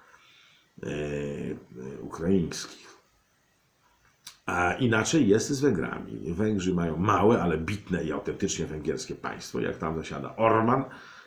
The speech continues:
no to Orban jest krewki i jeżeli jakaś krzywda się dzieje w enklawie węgierskiej, e, na Ukrainie, w tak, tak zwanym, e, w tak zwanej Bukowinie, e, no to, no to Węgrzy są ostrzy tam. Także, no ale jest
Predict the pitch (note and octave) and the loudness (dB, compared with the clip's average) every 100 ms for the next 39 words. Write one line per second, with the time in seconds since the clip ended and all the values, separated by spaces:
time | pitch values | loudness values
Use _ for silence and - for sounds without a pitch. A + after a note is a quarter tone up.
0 | - - - E2 E2 F2+ E2+ D2 - G#2+ | -6 -4 -2 -2 0 0 0 -2 0 2
1 | B2 - B2 A2 F#2+ E2+ E2+ D#2 - - | 2 2 0 2 2 2 2 0 -4 -4
2 | - F2 D2 - C#2+ D#2 B1+ - - - | 0 2 2 -4 -2 0 -2 -6 -16 -18
3 | - - C2 C#2 E2+ - E2+ C2 B1 - | -20 -14 -8 -4 -4 0 0 0 -4 -6
4 | - - E2 D#2+ E2+ - - A#1 G1+ G1+ | -14 -6 -4 2 2 0 -4 -4 -4 -6
5 | C#2 C#2+ C2 B1+ - - G#1 D#2 F#2+ C2 | -6 -6 -6 -8 -10 -10 -6 -4 -4 -4
6 | G#1+ - C2+ C#2 C#2 D2 C2 A#1 - - | -8 -10 -10 -8 -8 -6 -6 -8 -12 -20
7 | - - - A#1 A#1+ G#1+ G#1+ - D2 D#2 | -20 -20 -10 -6 -4 -4 -6 -8 -8 -6
8 | C2+ C2 - D2+ F2 D#2+ F2+ A#2 - - | -6 -6 -6 -2 0 2 0 -2 -8 -16
9 | - _ _ - B1+ D#2 D2+ E2+ E2+ F#2+ | -20 _ _ -10 -6 -4 -2 -2 -2 0
10 | F2+ F2+ E2 - E2+ E2+ D#2 C#2+ D#2+ D#2 | 0 0 0 0 2 2 0 -4 -4 0
11 | D#2 D2 - - - - - - - G1+ | 0 0 -6 -6 -6 -6 -8 -8 -14 -16
12 | - - - - - - - F2+ G2+ F#2+ | -14 -16 -14 -16 -18 -20 -8 0 4 6
13 | F2 E2 E2+ - - - | 6 4 2 -10 -14 -16